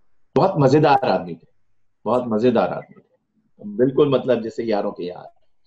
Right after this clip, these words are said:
अ, बहरहाल, मकसद ये कहने का कि, अम, शायरी इंडिया में हो, पाकिस्तान में हो या अमेरिका में हो,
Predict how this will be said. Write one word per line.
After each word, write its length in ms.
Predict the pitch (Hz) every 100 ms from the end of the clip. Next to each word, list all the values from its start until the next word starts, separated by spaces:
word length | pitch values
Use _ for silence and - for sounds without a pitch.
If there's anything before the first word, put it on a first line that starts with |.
| _ _ _ -
अ, 380 | 95 95 92 90 90 - _ _ _ _ _ _ _ -
बहरहाल, 340 | 143 143 87 - _ _ _ _ _ _ _ -
मकसद 360 | 110 - 247 139
ये 160 | 135
कहने 260 | 123 104 95
का 140 | 98
कि, 480 | 95 101 101 98 - _ _ _ _ _ _ _ _ _ _ _ _ _ _ _ _ _ _ _ -
अम, 440 | 120 123 117 110 - _ _ _ _ _ _ -
शायरी 480 | - 117 127 160 165
इंडिया 400 | 143 107 104 120
में 120 | 131
हो, 140 | 127
पाकिस्तान 540 | 127 98 92 92 104 104
में 120 | 104
हो 80 | 104
या 140 | 98
अमेरिका 380 | 90 87 - 92
में 160 | 85 82
हो, 200 | 73